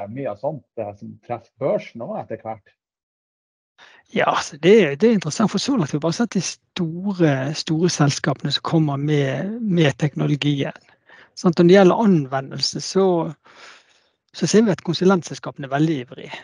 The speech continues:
Speaker 2: sant? Eh, mens mange i starten så får seg at nå er det slutt på konsulentselskap, så trenger ikke de, for de gjør alt selv. Så ser vi at Accenture, som er en av verdens største, de skal ansette åtti tusen nye mennesker innenfor, eh, generativ A I, som skal bare jobbe med det.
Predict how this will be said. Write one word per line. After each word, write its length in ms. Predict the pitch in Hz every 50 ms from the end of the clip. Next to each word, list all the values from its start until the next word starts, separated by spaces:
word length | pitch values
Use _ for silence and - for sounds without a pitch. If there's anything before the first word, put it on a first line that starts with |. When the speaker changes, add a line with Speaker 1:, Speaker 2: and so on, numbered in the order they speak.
| - _
Speaker 2:
sant? 400 | 190 160 156 _ _ _ - -
Eh, 240 | 151 151 151 147
mens 240 | 143 151 165 160 -
mange 380 | - 165 160 170 185 185 170 156 156 - - _ -
i 80 | 247 180
starten 460 | - - 180 151 - - - 143 -
så 100 | - 139
får 240 | - - 151 143 - -
seg 100 | 147 143
at 80 | -
nå 100 | - 165
er 80 | 151 139
det 80 | 131 -
slutt 180 | - 160 - _
på 80 | - - 160
konsulentselskap, 560 | 151 - 156 143 139 - - 170 - - -
så 140 | - 160 - _
trenger 300 | - 175 151 135 127 -
ikke 180 | - - 123
de, 80 | 127 -
for 80 | 165
de 80 | 156 156
gjør 120 | 147 151 143
alt 100 | - -
selv. 360 | - 156 - - - - - _ _ - - - - - _ _ _
Så 80 | 190 -
ser 160 | - 208 220
vi 80 | 202 160
at 160 | 131 - 160
Accenture, 560 | - - - 165 147 139 - - - 147 135
som 100 | - -
er 60 | 143
en 80 | 139 139
av 80 | 135 135
verdens 240 | 135 131 - -
største, 400 | - 143 127 - - - - -
de 120 | - 160 151
skal 260 | - - - 165 160
ansette 340 | 147 - - 151 - - -
åtti 400 | 233 - _ _ _ - - 143
tusen 400 | - - 156 135 - - - 143
nye 160 | 143 147 135
mennesker 480 | 135 131 139 139 - - - 151 135 135
innenfor, 640 | 139 139 135 135 - - - 147 139 135 135 135
eh, 140 | 135 135 127 -
generativ 500 | 147 139 135 135 135 - - 143 135 139 139
A 140 | 143 143 139
I, 140 | 135 143 139
som 240 | - - - 143 -
skal 160 | - - 135
bare 160 | 143 143 135
jobbe 240 | 135 143 143 139 143
med 240 | 143 139 139 156 196
det. 140 | 214 -